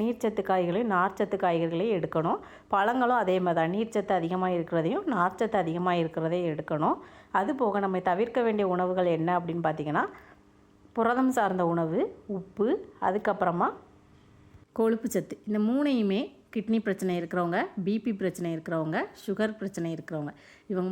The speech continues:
மூணுமே இதை கட்டாயமா என்ன செய்யணும் அப்படின்னா தவிர்க்கணும். உப்பு அளவா தான் சேர்க்கணும், புரதமும் அதிகமா, புரோட்டீன் அதிகமா சேர்க்கக்கூடாது. அது போக கொழுப்பு சார்ந்த உணவுகள் அதிகமா எடுக்கக்கூடாது. இப்போ இந்த பீர்க்கங்காயை நான் என்ன செய்ய போறேன் அப்படின்னா, கூட்டா தான் வைக்க போறேன்.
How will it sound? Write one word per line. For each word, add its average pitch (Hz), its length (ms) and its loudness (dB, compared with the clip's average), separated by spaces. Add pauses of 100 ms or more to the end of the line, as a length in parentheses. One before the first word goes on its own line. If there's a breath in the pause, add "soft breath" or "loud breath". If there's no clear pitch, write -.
மூணுமே 233 400 0 (240)
இதை 165 120 -4 (200)
கட்டாயமா 180 600 0 (100)
என்ன 165 180 -2
செய்யணும் 175 280 -2
அப்படின்னா 156 280 -4 (240)
தவிர்க்கணும். 147 460 -4 (340 loud breath)
உப்பு 185 180 -4 (100)
அளவா 180 360 2
தான் 196 160 -2
சேர்க்கணும், 180 420 -4 (220)
புரதமும் 202 540 0
அதிகமா, 165 360 -2
புரோட்டீன் 202 440 0
அதிகமா 170 360 -4
சேர்க்கக்கூடாது. 160 600 -4 (500 loud breath)
அது 196 120 0 (120)
போக 190 240 -2 (140)
கொழுப்பு 233 380 0
சார்ந்த 180 340 -2 (120)
உணவுகள் 160 380 -4 (200)
அதிகமா 160 440 -4
எடுக்கக்கூடாது. 135 500 -8 (760 soft breath)
இப்போ 196 180 -4
இந்த 240 160 -2
பீர்க்கங்காயை 214 560 0
நான் 175 100 -2
என்ன 170 160 -4
செய்ய 170 140 -2
போறேன் 165 200 0
அப்படின்னா, 156 280 -4 (180)
கூட்டா 196 340 0
தான் 180 120 0
வைக்க 156 240 -8
போறேன். 202 200 -2